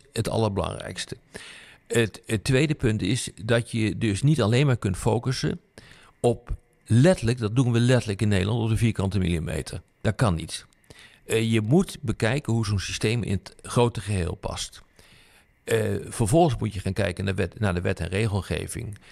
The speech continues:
eh, waardoor niet alleen dit land, maar heel Europa compleet vastloopt. Eh, gecombineerd met het zogenaamde nimby, eh, gedrag, not in my backyard.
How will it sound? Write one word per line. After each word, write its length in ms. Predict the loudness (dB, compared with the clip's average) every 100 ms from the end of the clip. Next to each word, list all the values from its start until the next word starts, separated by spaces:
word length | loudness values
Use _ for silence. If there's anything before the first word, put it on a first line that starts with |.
| -20 -20 _
eh, 180 | -4 -2
waardoor 600 | 0 0 2 2 2 -2 _
niet 240 | 2 2 4
alleen 220 | 2 2
dit 180 | 2 0
land, 300 | 0 -2 -2
maar 140 | 0
heel 240 | 4 4 2
Europa 560 | 0 -2 -2 -4 -6 -10 _ _ _
compleet 520 | 2 2 2 0 0
vastloopt. 640 | 0 -4 -2 -4 -4 -6 -14 _ _ -20 -20 -20 _ _
Eh, 180 | -2 0
gecombineerd 600 | 0 2 2 4 2 2
met 140 | 0
het 100 | 0
zogenaamde 480 | 2 2 2 0 0
nimby, 480 | 2 2 2 0 2
eh, 220 | 2 2
gedrag, 440 | 0 -2 -2 -2
not 180 | 0 0
in 100 | 2
my 180 | 0 0
backyard. 640 | 0 -2 -2 -4 -8 -14